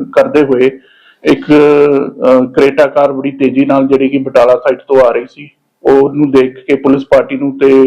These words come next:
ਅਹ, ਕਾਰ ਚਾਲਕ ਨੇ, ਅਹ, ਗੱਡੀ ਨੂੰ ਪਿੱਛੇ ਨੂੰ ਮੋੜਨ ਦੀ ਕੋਸ਼ਿਸ਼ ਕੀਤੀ, ਜਿਸ ਤੇ ਬੜੀ ਮੁਸਤੈਦੀ ਨਾਲ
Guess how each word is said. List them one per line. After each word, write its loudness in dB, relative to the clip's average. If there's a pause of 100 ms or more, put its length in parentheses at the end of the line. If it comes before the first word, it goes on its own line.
(180)
ਅਹ, 2
ਕਾਰ 0
ਚਾਲਕ 0
ਨੇ, -4 (560)
ਅਹ, 2
ਗੱਡੀ -2
ਨੂੰ -2
ਪਿੱਛੇ -6
ਨੂੰ -2
ਮੋੜਨ 0
ਦੀ -2
ਕੋਸ਼ਿਸ਼ -2
ਕੀਤੀ, -2
ਜਿਸ -2
ਤੇ 2
ਬੜੀ 0
ਮੁਸਤੈਦੀ 0
ਨਾਲ -2